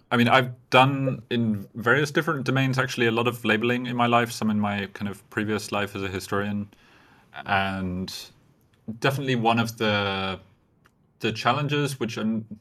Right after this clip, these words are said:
I don't know, I f-, feel like it's quite, quite hard to solve, certainly maybe with a, with an engineering,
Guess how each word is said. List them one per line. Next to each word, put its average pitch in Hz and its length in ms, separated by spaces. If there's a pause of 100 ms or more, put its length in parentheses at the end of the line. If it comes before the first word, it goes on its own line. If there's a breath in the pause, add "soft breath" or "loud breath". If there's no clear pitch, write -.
(180)
I 104 140
don't 98 160
know, 85 260
I 107 60
f-, - 220 (120)
feel - 340
like 107 160
it's 104 100
quite, 101 240 (180)
quite 107 200
hard 95 440
to 98 100
solve, 139 280
certainly 98 320
maybe 90 240
with 85 180
a, 87 140
with 90 180
an 87 80
engineering, 87 680